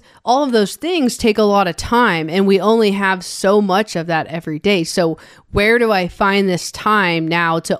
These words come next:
also rest and relax? And I'll, I'll give it to you. This is a great question, and there's really no easy answer. But one way to look at this is,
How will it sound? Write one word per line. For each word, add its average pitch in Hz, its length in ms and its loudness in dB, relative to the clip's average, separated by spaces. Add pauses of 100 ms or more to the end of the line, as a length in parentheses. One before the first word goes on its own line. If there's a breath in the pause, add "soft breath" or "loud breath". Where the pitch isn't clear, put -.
also 170 560 0
rest 170 580 -4 (400 loud breath)
and 175 400 0
relax? 156 680 -4 (540 soft breath)
And 247 120 2
I'll, 262 260 0
I'll 254 140 2
give 269 220 -2
it - 80 -4
to - 120 -10
you. 131 120 -8
This 254 260 -8
is 320 120 -6
a 320 60 -4
great 220 380 -2
question, 151 560 -6
and 190 180 -2
there's 208 280 2
really 226 440 0
no 180 600 2 (380)
easy 202 500 2
answer. 175 320 -4
But 196 300 -2 (260 loud breath)
one 247 320 2
way 247 140 2
to 190 100 0
look 208 260 0
at 139 140 -4
this 156 240 -4
is, 165 500 -4